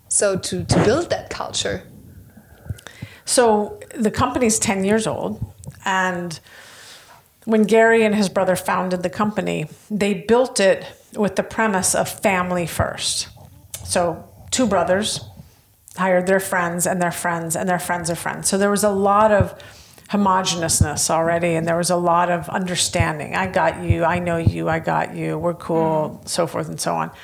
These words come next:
Speaker 2: So that built already a very familial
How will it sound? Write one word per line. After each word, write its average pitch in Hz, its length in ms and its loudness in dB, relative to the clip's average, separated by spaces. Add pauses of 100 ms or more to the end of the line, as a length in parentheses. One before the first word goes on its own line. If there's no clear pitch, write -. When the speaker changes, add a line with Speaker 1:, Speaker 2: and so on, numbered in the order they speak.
(460)
Speaker 2:
So 254 140 4
that 240 320 2
built 254 300 6
already 196 380 2
a 180 40 2
very 185 380 2 (220)
familial 196 1000 2